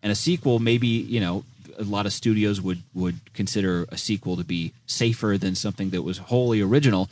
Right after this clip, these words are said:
but this was a totally new script. You knew you would have pretty good budget for it.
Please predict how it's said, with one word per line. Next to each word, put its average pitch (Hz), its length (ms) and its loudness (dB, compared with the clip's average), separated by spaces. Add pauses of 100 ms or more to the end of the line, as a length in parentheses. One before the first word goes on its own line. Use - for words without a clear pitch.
(280)
but 208 160 2 (100)
this 104 400 -2
was 135 140 2
a 113 60 2
totally 107 440 0
new 90 160 0
script. - 580 -2
You 101 120 0
knew 104 100 2
you 107 220 2
would 98 100 0
have 95 380 -4 (400)
pretty 120 220 0
good 90 240 -4
budget 151 320 2
for 185 260 0
it. 202 100 -2